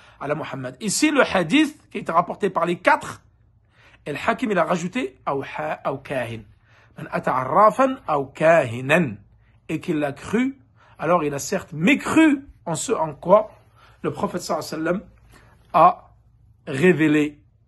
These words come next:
ou a reçu comme révélation, c'est-à-dire le Coran et la Sunna. Wali Abi Ya'la, bi sanadin jayyid,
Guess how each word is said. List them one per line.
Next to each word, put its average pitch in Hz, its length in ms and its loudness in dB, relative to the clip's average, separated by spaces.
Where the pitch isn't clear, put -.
ou 226 240 0
a 175 80 2
reçu 180 380 -2
comme 165 200 -2
révélation, 147 600 -2
c'est-à-dire 147 240 -2
le 139 60 0
Coran 160 460 0
et 175 60 0
la 151 80 2
Sunna. 123 460 -6
Wali 226 300 4
Abi 220 220 4
Ya'la, 175 540 2
bi 151 120 -2
sanadin 202 460 2
jayyid, 175 460 0